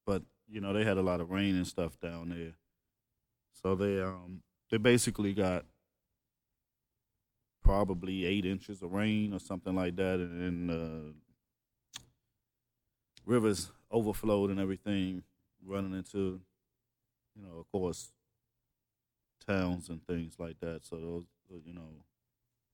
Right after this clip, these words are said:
they had it real rough down there this week.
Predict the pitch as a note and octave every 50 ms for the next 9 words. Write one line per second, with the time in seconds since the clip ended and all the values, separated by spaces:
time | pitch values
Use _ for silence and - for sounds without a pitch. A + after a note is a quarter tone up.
0 | _ _ _ _ _ _ _ _ _ _ _ _ _ - G#2 G2+ G2+ G2 F#2 F2
1 | E2+ F2+ F2+ F2 E2+ F2 F2+ F2 - - - F2 E2+ E2 E2+ F2 E2+ E2 E2+ D#2+
2 | _ - E2+ D#2